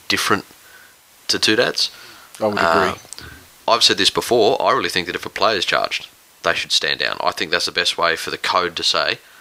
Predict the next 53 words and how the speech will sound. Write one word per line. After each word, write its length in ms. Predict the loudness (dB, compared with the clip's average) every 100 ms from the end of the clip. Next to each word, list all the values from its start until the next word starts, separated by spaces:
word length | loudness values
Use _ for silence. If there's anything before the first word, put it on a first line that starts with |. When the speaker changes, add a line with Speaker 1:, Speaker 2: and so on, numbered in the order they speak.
| -20 -6
Speaker 1:
"No 180 | -2 2
one 200 | 0 -2
player, 320 | 0 2 2
no 160 | 2 0
one 180 | 0 -2
team 260 | -4 -4
is 80 | -8
bigger 240 | -6 -6 -6
than 140 | -10
the 140 | -6 -2
issue 200 | -2 -2
of 80 |
domestic 380 | -4 -2 -2 -2
violence 380 | -2 -2 0 -4
in 60 | -4
the 60 |
community." 520 | -8 -2 0 0 -2 -6 -20 -20 -20 -20 -20 -4
Uh, 260 | 0 2 2 0
I 120 | 0
do 200 | 2 0
agree 460 | -2 -4 -2 0 0
with 180 | -2 -2
Hazem 420 | -2 -2 -4 -4
that 120 | -2
once 200 | 2 0
he 60 | 0
was 140 | -2
cleared, 480 | -2 0 0 -2 -6 -16 -20 -20 -20 -20 _ _ _ _ _ _ _ -6
he 180 | -2 0
was 200 | -2 -2
right 300 | 2 2 0
to 120 | -4
Speaker 2:
It 100 | -2
should 160 | -2 0
Speaker 1:
expect 180 | -4 -2
it 60 |
just 180 | -2 -2
to 40 | -2
be 80 | -2
business 340 | -2 0 -2
Speaker 2:
and 40 | 0
Speaker 1:
as 40 |
Speaker 2:
just 160 | 2 2
Speaker 1:
usual. 160 | 2
Speaker 2:
slot 60 | 2
straight 280 | 2 2 2
back 220 | 0 0
into 140 | -4
where 80 | 0
Speaker 1:
Yep. 80 | 0
Speaker 2:
it 40 | 0
was. 200 | -2 0
Yep. 180 | 0